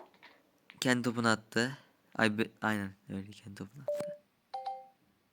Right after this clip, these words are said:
O zaman ben şöyle şuraya aldım, tamam mı? Çok kötü yere aldım galiba. Böyle azıcık biraz. <laughs>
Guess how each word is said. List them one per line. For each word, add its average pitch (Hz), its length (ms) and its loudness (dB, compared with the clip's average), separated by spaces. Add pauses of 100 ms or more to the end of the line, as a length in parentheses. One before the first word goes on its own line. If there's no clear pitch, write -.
(1160)
O 110 100 -2
zaman 107 340 -2 (1160)
ben 107 280 -2 (280)
şöyle 101 560 -4
şuraya 101 640 -4 (1120)
aldım, 104 400 4
tamam 101 260 -2
mı? 90 100 -10 (1080)
Çok 101 200 -10
kötü 98 180 -6
yere 101 160 0
aldım 92 260 -4
galiba. 92 480 -12 (1700)
Böyle 98 140 -2 (140)
azıcık 110 460 0
biraz. 101 320 0
<laughs> - 40 -20